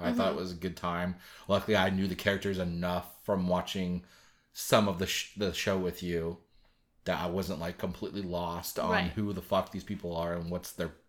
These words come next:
Speaker 1: role
Speaker 2: Yeah.
Speaker 1: within the family.
Speaker 2: Yeah. All right. Well, that's it. That's all we watched, and, uh, I'm sure there'll be more to come, but thanks everyone for listening so far. If you're enjoying the show, please don't hesitate to go give us a rating, a review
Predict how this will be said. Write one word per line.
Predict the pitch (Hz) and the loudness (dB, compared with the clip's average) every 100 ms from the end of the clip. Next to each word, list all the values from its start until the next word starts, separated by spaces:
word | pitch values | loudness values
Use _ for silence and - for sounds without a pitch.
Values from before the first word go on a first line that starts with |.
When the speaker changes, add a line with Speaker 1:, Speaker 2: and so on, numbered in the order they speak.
| - | -8
Speaker 1:
role | 82 87 85 80 - | -4 -2 -2 -6 -8
Speaker 2:
Yeah. | 262 233 190 | 0 2 2
Speaker 1:
within | - 92 90 85 82 - | 2 0 2 0 -4 -12
the | 98 | -6
family. | - 87 82 80 82 - | 0 0 0 -4 -6 -8
Speaker 2:
Yeah. | - 214 - 208 - _ - | -6 -4 -6 -10 -20 _ -8
All | 214 | -4
right. | 294 - _ - _ _ - _ - | -4 -6 _ -20 _ _ -20 _ -4
Well, | 262 370 - _ _ - | -2 -2 -10 _ _ -2
that's | 247 311 | 0 4
it. | 330 - | 4 4
That's | 247 - | -8 -2
all | 262 | 2
we | 285 | 2
watched, | 269 285 294 - - - | 4 2 2 -4 -6 -6
and, | 220 220 214 | -4 -2 -2
uh, | 214 214 214 | 0 0 -2
I'm | 214 | -4
sure | 233 233 | -4 -4
there'll | 233 220 | -4 -2
be | 226 | -4
more | 214 214 | -2 -2
to | 220 | -2
come, | 220 220 269 - - | -2 0 -4 -8 -4
but | 208 208 | -4 -2
thanks | 226 226 | -4 -2
everyone | 240 226 214 220 | -4 -2 -4 -6
for | 226 | -4
listening | 208 214 220 214 | -4 -4 -6 -6
so | 214 208 | -6 -6
far. | 214 220 311 403 - | -2 0 0 -2 -10
If | 226 | 0
you're | 269 294 | 6 6
enjoying | 269 285 | 6 6
the | 285 | 4
show, | 277 302 339 | 6 4 4
please | - 311 320 - | 2 4 4 2
don't | 262 285 - - | 0 0 -2 -2
hesitate | 254 285 285 285 285 | 0 2 2 2 2
to | 254 | -2
go | 233 233 | 0 0
give | 233 240 | -2 -2
us | 240 | -2
a | |
rating, | 214 247 262 277 277 | 0 0 2 2 2
a | |
review | 240 214 247 262 262 262 262 | 0 0 2 4 4 2 0